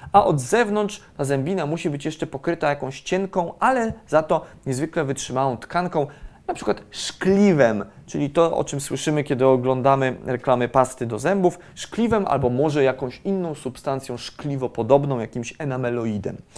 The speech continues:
E, no i w środku zęba jest oczywiście jama miękiszowa. Generalnie taki ząb stanowi swego rodzaju wyindywidualizowany element anatomiczny w obrębie szczęki.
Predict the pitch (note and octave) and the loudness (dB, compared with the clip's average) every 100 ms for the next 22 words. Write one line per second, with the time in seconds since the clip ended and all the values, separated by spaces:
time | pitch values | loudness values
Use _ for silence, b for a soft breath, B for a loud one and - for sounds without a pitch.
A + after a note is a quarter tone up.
0 | B B B - - C3 B2+ B2 B2 - | B B B -2 2 4 4 4 2 4
1 | A3 - A3+ G3 - A#3 - E3+ C#3+ G3+ | 4 6 0 -2 0 0 0 -2 0 2
2 | F3 D3 C#3+ B2+ C#3+ - B2 C3+ B2+ B2 | 2 0 -6 -8 -8 -2 2 2 0 -4
3 | A#2+ D#3+ - A3 A#3+ G#3 B B C#3+ C3+ | -6 -6 0 4 6 4 B B 2 4
4 | F3+ G#3 F#3+ E3 - C3 E3 G3+ G3+ - | 2 2 0 -2 -4 -4 0 0 0 -12
5 | - - C#3 E3 E3+ D#3 - - C3 B2+ | -12 -4 -2 0 -2 -6 -10 -6 -4 -2
6 | B2+ D3+ C#3 A#2 A#2+ F3 - D#3 C3+ C3+ | -2 0 0 -2 -2 -2 -2 -4 -4 -4
7 | C3+ C3 C3 B2+ B2 A#2+ A2+ D3 C#3+ C3 | -2 0 0 -2 -2 -4 -2 0 0 -2
8 | C3 b b - C3 C#3+ C#3+ C3 - C#3+ | -4 b b -2 2 4 4 0 -6 -6
9 | B2 - A#2+ C#3 - B2+ A#2 A#2 A2+ G#2+ | -6 -6 -6 -6 -8 -8 -6 -6 -6 -8
10 | A2+ - - - - | -12 -12 -12 -14 -18